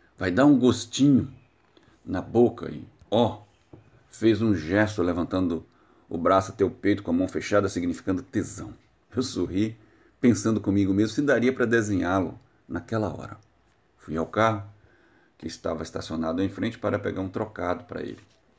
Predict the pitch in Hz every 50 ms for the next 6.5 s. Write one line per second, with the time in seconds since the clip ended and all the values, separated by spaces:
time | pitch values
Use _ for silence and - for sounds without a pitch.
0 | _ _ _ _ _ _ _ - - - - 151 165 170 156 147 147 160 180 190
1 | 196 185 175 165 156 151 120 101 120 123 120 117 - - - 107 113 131 151 143
2 | 120 104 82 95 101 107 - 104 - - 104 107 101 95 - - 90 - 110 98
3 | 95 90 80 - 87 82 82 - 104 - - - - - - - - - - -
4 | - 104 98 87 - 107 101 85 80 85 101 135 170 202 214 170 120 104 82 98
5 | 101 98 - - - - - - - - - - - - - - - - - 98
6 | - 120 98 - - - 101 95 85